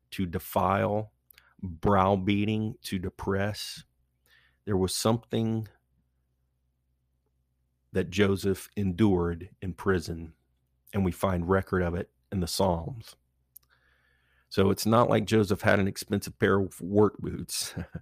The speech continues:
<laughs> to protect his feet. And spend some time and meditate on the place where Joseph now finds himself.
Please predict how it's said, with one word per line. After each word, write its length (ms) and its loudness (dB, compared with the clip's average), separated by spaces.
<laughs> 360 -20
to 160 -2
protect 440 -4
his 140 -10
feet. 360 -4
And 240 2
spend 400 2
some 160 -2
time 340 4
and 140 2
meditate 640 2
on 160 0
the 80 -4
place 320 -4
where 180 -8
Joseph 480 -2
now 240 -4
finds 560 -4
himself. 800 -8